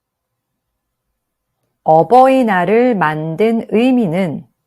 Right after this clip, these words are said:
무엇입니까? 어버이날은 부모님, 즉 어버이의 은혜에 감사하고 어른과 노인을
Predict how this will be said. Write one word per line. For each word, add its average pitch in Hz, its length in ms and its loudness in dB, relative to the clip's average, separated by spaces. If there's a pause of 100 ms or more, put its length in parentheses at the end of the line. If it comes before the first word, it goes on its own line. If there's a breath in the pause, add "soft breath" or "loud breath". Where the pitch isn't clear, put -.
(320)
무엇입니까? 170 1080 -4 (3250)
어버이날은 196 1080 0 (460)
부모님, 208 760 -2 (640)
즉 - 420 -4 (560)
어버이의 226 920 2
은혜에 202 800 -4
감사하고 165 1200 -6 (580)
어른과 175 1000 -2 (160)
노인을 196 760 -2